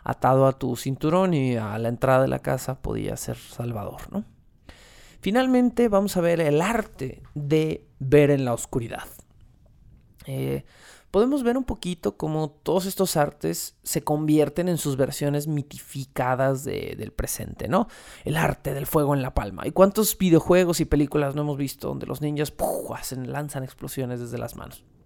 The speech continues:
Ahí está, ¿no? Es una exageración de la verdad. Eh, el arte de infiltrarse utilizando una luz secreta. O sea, todo, todo este tipo de cosas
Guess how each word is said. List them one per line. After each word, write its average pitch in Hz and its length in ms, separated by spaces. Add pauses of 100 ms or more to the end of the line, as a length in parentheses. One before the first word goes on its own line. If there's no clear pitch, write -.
(880)
Ahí 147 180
está, 113 300
¿no? 143 100
Es - 340
una 170 180
exageración 131 560
de 123 80
la 123 80
verdad. - 300 (680)
Eh, 135 280
el 147 120
arte 156 320
de 143 640
infiltrarse 131 1200
utilizando 131 680 (320)
una 131 240
luz 127 220
secreta. - 760
O - 20
sea, 131 200
todo, 202 200
todo - 220
este - 140
tipo - 200
de - 60
cosas - 420